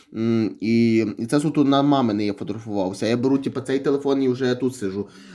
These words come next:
А, м, тут мало часу. Я не успіваю поставити прев'ю на, за десяте березня. Я поставлю десь на цих днях уже прев'ю і дам назву цим всім відео.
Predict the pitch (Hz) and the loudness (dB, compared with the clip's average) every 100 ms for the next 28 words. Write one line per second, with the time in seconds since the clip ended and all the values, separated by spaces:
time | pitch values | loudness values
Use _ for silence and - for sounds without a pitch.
0 | 160 104 110 110 110 110 104 92 82 151 | -6 0 4 4 4 2 -2 -4 -4 -2
1 | 139 139 135 139 123 110 117 120 135 135 | 2 2 2 2 0 0 0 2 2 0
2 | 135 139 143 143 143 127 135 131 135 135 | 0 2 4 4 0 -4 -2 -2 -4 -2
3 | 127 135 139 131 123 113 113 120 123 139 | 0 2 2 2 0 0 0 -2 0 -2
4 | 131 123 120 101 98 101 110 139 147 160 | -2 -2 0 0 0 -2 -2 -2 -2 2
5 | 139 117 110 113 113 110 113 104 120 156 | 4 4 0 -4 -8 -6 -6 -2 0 0
6 | - 123 117 117 120 143 135 120 127 123 | 0 -4 -2 0 4 4 2 0 0 0
7 | 123 123 120 120 117 120 120 110 95 98 | -2 -4 -6 -4 -6 -2 -2 -2 -4 -6